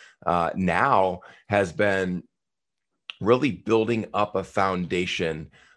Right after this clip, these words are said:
um, for our men and women in our program and saying, "We're gonna talk about,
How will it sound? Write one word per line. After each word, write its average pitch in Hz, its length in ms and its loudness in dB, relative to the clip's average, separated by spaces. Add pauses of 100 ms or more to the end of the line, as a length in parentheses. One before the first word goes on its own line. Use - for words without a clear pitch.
(100)
um, 82 440 -2
for 92 360 0
our 87 120 4
men 92 240 0
and 90 160 -4
women 87 280 -2
in 82 100 -4
our 82 120 -4
program 85 500 -2
and 80 100 -10
saying, 87 220 -4
"We're 113 180 -2
gonna 151 120 -2
talk - 380 2
about, 82 460 0